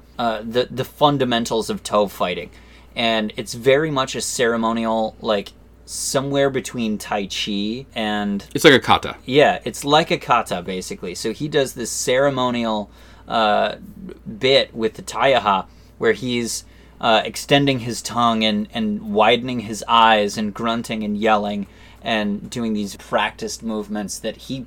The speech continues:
Speaker 1: probably hasn't done in about twenty years, but still knows like the back of his hand.
Speaker 2: Mm-hmm.
Speaker 1: And it's very clear that this was a very important moment in his personal history.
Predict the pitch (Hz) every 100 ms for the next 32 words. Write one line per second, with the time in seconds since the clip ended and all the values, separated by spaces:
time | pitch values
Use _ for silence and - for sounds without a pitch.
0 | - - - 110 165 143 117 120 120 107
1 | 120 165 101 90 92 95 - 117 120 107
2 | 120 107 98 110 - - - - - -
3 | 120 113 - - 135 127 117 110 - 107
4 | 107 95 92 - 95 92 - 87 - -
5 | - - 101 87 92 87 - 117 104 -
6 | - 113 113 135 143 - - 127 110 101
7 | 95 120 110 120 104 - - 131 104 123
8 | 135 131 113 107 98 - 123 117 98 95
9 | - - - 110 104 95 92 - 107 90
10 | 101 92 - 113 95 - - - - -
11 | -